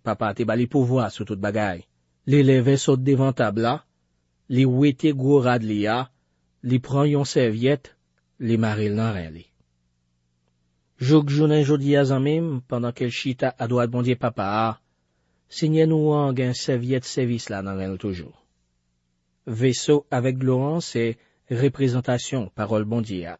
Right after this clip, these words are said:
e Sentespri Bondye a gen responsablite pou l aplikel sou nou. Branch Izòpla li menm pale sou la fwa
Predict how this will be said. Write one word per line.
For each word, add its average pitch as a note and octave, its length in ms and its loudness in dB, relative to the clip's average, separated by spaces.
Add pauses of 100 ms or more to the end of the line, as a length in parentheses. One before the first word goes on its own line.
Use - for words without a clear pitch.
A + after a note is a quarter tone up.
e A2+ 240 -2 (300)
Sentespri C#3 520 0
Bondye A2+ 360 0
a G#2+ 160 -4
gen G2+ 220 -6
responsablite B2+ 880 -4 (400)
pou A#2 100 -6
l G#2+ 80 0
aplikel G2 380 -6
sou A2 180 -4
nou. G2 160 -6 (1040)
Branch B2+ 400 0 (100)
Izòpla B2 480 0
li G#2 80 -2
menm G2+ 400 -2
pale G#2 240 -4
sou G2+ 160 -6
la G2+ 140 -4
fwa F#2+ 260 -6